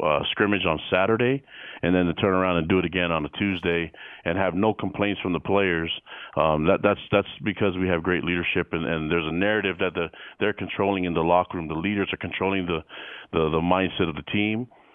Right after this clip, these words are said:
And I, I like it. I think it's a tough mindset, a positive mindset,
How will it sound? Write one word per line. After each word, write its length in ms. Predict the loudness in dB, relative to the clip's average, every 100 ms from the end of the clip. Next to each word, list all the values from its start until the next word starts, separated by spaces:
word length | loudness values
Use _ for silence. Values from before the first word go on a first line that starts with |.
| -12 -4
And 220 | -2 2
I, 280 | 2 2 2
I 20 |
like 300 | 4 4 4
it. 60 | 0
I 100 | 2
think 160 | 0 0
it's 40 |
a 160 | -2 2
tough 160 | 0 2
mindset, 480 | 2 2 2 2 2
a 60 |
positive 420 | 0 2 2 2
mindset, 500 | 0 0 0 0 -2